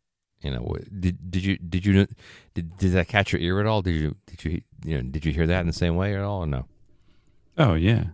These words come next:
Speaker 2: Well, I mean, I heard it in that it, the movie starts with that sound,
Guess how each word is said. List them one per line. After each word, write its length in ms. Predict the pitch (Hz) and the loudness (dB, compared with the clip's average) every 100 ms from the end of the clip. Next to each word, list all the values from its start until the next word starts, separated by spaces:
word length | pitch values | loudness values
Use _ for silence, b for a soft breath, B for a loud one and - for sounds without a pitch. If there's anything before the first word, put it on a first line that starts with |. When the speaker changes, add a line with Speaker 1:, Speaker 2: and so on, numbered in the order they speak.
| _ - | _ 4
Speaker 2:
Well, 120 | 123 | 8
I 140 | 131 | 10
mean, 140 | 127 120 | 10 10
I 80 | 107 | 8
heard 200 | 110 110 | 8 6
it 140 | 98 - - | 2 -4 -4
in 120 | 87 | -2
that 260 | 85 82 - _ _ _ _ _ _ _ _ - | 0 -2 -4 _ _ _ _ _ _ _ _ -6
it, 200 | 101 104 | -4 0
the 80 | |
movie 220 | 104 107 92 | 2 2 -2
starts 480 | - 104 113 - | -4 -4 -4 -4
with 120 | 85 - | -6 -4
that 300 | 73 71 - _ - | -4 -4 -8 _ -8
sound, 760 | - - 80 - - - - | -4 0 0 -2 -8 -10 -12